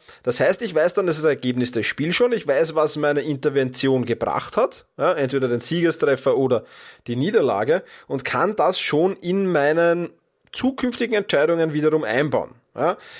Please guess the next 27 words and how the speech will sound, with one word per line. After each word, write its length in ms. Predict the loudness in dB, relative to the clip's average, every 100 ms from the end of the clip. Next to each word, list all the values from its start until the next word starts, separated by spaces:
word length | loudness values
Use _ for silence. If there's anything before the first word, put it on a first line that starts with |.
| -10
das 180 | -4 0
heißt, 200 | 2 2
es 120 | -2
bringt 280 | 0 -2 -2 -2
neue 100 | 0
Einsichten 580 | 0 0 0 0 0
und 120 | 0 2
erweitert 420 | 2 0 0 -2
natürlich 360 | -2 -2 -2
den 180 | 0 -2
Horizont. 580 | 0 0 0 2 0 -2 -20 -20 -16 -4
Äh, 180 | -2 0
das 160 | -2
kann 140 | 0 2
ich 80 |
aber 100 | 2
nur, 300 | 2 2 4
wenn 80 | 2
ich 100 | 0
darüber 220 | 0 2
nachdenke, 680 | 2 2 0 0 -2 -2 -2
ob 220 | -2 -2
diese 220 | -2 0 0
Entscheidung 420 | 0 0 0 0
jetzt 240 | -4 -2
richtig 400 | -2 -2 -4 -4
war 280 | -2 -2 -4